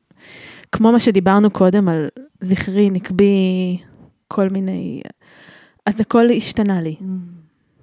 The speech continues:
Speaker 1: כאילו, עזבי מבחינה פיזיולוגית, זה ברור, אבל מבחינה רגשית, כאילו
Speaker 2: Mm. כאילו מבחינת איזה, עם איזה אנרגיה את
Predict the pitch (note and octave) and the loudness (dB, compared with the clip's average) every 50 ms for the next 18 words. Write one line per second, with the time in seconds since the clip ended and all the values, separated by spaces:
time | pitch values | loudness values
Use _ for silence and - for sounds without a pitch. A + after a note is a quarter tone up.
0 | _ - - A3 A#3 B3 B3 - - _ _ _ - - - - - - - - | _ -4 0 4 4 4 4 2 -2 _ _ _ -18 -18 -16 -12 -10 -10 -6 0
1 | - A#3+ A3 A#3 A#3+ C4+ C#4+ D4+ D#4 C#4+ - D4 C4 A#3 G3+ - - G#3+ F#3+ F#3+ | 2 2 4 4 4 4 6 4 4 4 4 4 2 2 2 0 -2 -2 0 2
2 | F#3+ F#3 F3+ F3 E3+ E3+ F3 - G3 G3+ A3+ A#3 G3+ G#3 F#3 G3 G#3 G3 F3 E3+ | 2 2 2 2 0 -2 -8 -6 -4 -4 -4 -4 -2 -2 2 4 4 4 2 0
3 | D#3 F3+ F3+ D#3+ F#2 - - _ _ _ _ _ _ _ _ _ _ _ _ _ | -4 -8 -8 -8 -8 -8 -12 _ _ _ _ _ _ _ _ _ _ _ _ _
4 | _ _ _ _ _ _ _ _ - G#3 G3+ G3+ - - A3 A#3 A#3+ A#3 A#3 A3+ | _ _ _ _ _ _ _ _ -10 -10 -8 -8 -8 -6 -4 -2 0 0 0 -2
5 | G3 E3 - B3 A#3 G#3 - - - G#3+ F#3+ F#3 F3+ F3 E3+ E3 E3 E3+ D3 E3 | -2 -2 0 2 2 2 0 -4 -4 -2 -2 0 0 0 0 -2 -4 -6 -8 -8
6 | E3 E3 - _ _ _ _ _ _ _ _ _ _ _ _ _ _ _ _ _ | -10 -14 -16 _ _ _ _ _ _ _ _ _ _ _ _ _ _ _ _ _
7 | _ _ - - - F3+ D#3+ D3+ D3+ C#3+ - - E3+ D3 D#3 E3 - - E3+ F3+ | _ _ -14 -6 -4 -2 -2 -2 -4 -4 -6 -6 -4 -4 -4 -6 -4 -6 -6 -4
8 | D#3 D3+ - - D#3 D#3+ D#3 D#3 D#3 D#3+ D#3+ C#3 C3+ C#3 C#3+ E3+ F3 G#3+ G#3 A3 | -4 -6 -6 -6 -4 -2 -2 -2 -2 -2 -4 -2 -2 -4 -4 -4 -6 -6 -6 -6
9 | A3 - | -8 -10